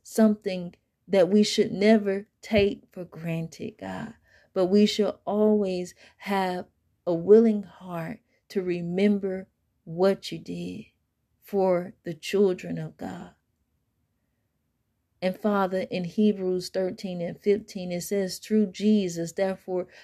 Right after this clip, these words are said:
let us continually offer to God a sacrifice of praise." Lord, we offer you sacrifices of praise from our lips today, and the fruit of our lips that openly profess the name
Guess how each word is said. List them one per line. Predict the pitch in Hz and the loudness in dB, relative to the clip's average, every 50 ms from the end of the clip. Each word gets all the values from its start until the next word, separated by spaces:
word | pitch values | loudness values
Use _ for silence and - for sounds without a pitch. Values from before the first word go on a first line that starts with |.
| _ - | _ 0
let | 190 202 220 233 233 | 6 6 8 8 8
us | 226 220 214 214 | 6 4 4 0
continually | - - 196 180 180 - - - 214 220 220 214 208 202 196 185 180 - - _ | -6 -12 -12 -12 -12 -10 -6 -2 0 2 2 2 0 -2 -4 -6 -8 -8 -10 _
offer | - 156 190 196 185 - - 180 | -6 -6 -4 -4 -6 -8 -10 -10
to | 180 - 180 | -10 -10 -12
God | 175 - 170 175 170 170 165 | -10 -8 -6 -4 -4 -2 -4
a | 160 156 | -4 -6
sacrifice | 151 - - - 208 196 190 185 - - - - - - 175 170 170 165 - - | -8 -8 -8 -6 -4 -4 -6 -6 -8 -10 -12 -12 -10 -8 -8 -8 -8 -8 -10 -14
of | 180 - _ | -16 -16 _
praise." | - - - 202 208 208 208 190 202 220 - - - _ _ _ _ _ _ _ _ _ - | -12 -10 -10 -8 -8 -10 -10 -12 -16 -20 -20 -20 -20 _ _ _ _ _ _ _ _ _ 4
Lord, | 202 208 220 185 202 | 6 8 8 8 6
we | 233 226 - - _ | 2 0 0 -4 _
offer | - 208 226 233 226 226 - 214 | -4 0 0 0 0 0 -4 -4
you | 208 196 196 180 | -4 -4 -6 -8
sacrifices | - - 208 202 202 208 208 202 - - 196 190 185 180 190 185 180 180 | -6 -6 -4 -4 -4 -6 -8 -10 -10 -10 -10 -10 -10 -10 -10 -10 -10 -8
of | 170 165 - | -10 -10 -10
praise | - - 196 185 185 175 175 175 175 170 170 - _ _ _ _ _ _ | -6 -2 0 2 2 2 0 -2 -4 -6 -8 -10 _ _ _ _ _ _
from | - 208 202 202 190 | 2 2 2 2 2
our | 170 160 160 165 | 0 0 0 0
lips | 160 165 180 185 185 - - - | 0 0 0 0 0 -2 -8 -16
today, | - - 185 175 160 165 175 175 175 170 170 - _ _ _ _ _ _ _ _ _ _ - | -16 -16 -12 -10 -8 -8 -6 -8 -8 -10 -12 -14 _ _ _ _ _ _ _ _ _ _ -4
and | 196 190 | -2 0
the | 180 180 175 | 0 0 -2
fruit | - - - 233 240 247 233 | -2 -4 0 2 4 6 6
of | 214 196 190 | 6 6 4
our | 180 170 165 165 | 0 -4 -4 -4
lips | 170 180 180 - - - - - | -4 -4 -6 -6 -8 -10 -12 -8
that | 202 180 - - _ - | -8 -8 -8 -8 _ 0
openly | - 170 208 202 - - 185 180 180 175 | 2 2 2 0 -2 -4 -4 -4 -4 -6
profess | 180 - - 170 156 - - - - 196 190 180 180 180 - | -6 -10 -10 -10 -10 -10 -10 -6 -4 -2 -2 -2 -4 -6 -10
the | _ - 170 165 | _ -12 -10 -8
name | 170 170 175 185 185 185 180 180 175 180 180 | -6 -6 -4 -4 -4 -4 -6 -8 -10 -12 -14